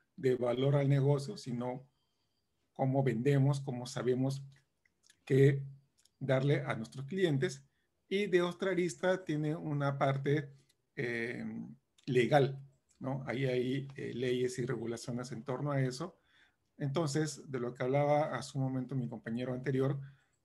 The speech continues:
eh, respecto a las normas base, nos ayudan a implementar un modelo de, de, de sistema de gestión de seguridad de la información, pero que esto, eh, puede ampliarse mucho más con otras normas,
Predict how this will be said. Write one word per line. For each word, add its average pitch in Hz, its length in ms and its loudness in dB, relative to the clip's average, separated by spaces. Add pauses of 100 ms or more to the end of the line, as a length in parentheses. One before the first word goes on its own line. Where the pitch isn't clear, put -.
(120)
eh, 117 400 -2
respecto 135 580 0
a 135 160 -2
las 113 180 -6
normas 135 360 0
base, 139 400 -2 (340)
nos 151 220 -2
ayudan 208 640 0
a 139 260 0 (220)
implementar 139 720 0
un 226 180 -2
modelo 160 460 0
de, 139 120 0 (200)
de, 117 500 -8 (220)
de 135 100 -12
sistema 139 400 -2
de 139 80 2
gestión 139 280 -6
de 143 60 -4
seguridad 123 220 -4
de 135 80 -2
la 139 60 0
información, 139 520 -4 (1040)
pero 196 380 8
que 202 440 2
esto, 180 600 0 (500)
eh, 117 600 -4
puede 160 420 4 (1500)
ampliarse 170 720 6
mucho 151 320 -2
más 147 260 2
con 139 280 2
otras 139 680 4
normas, 139 720 2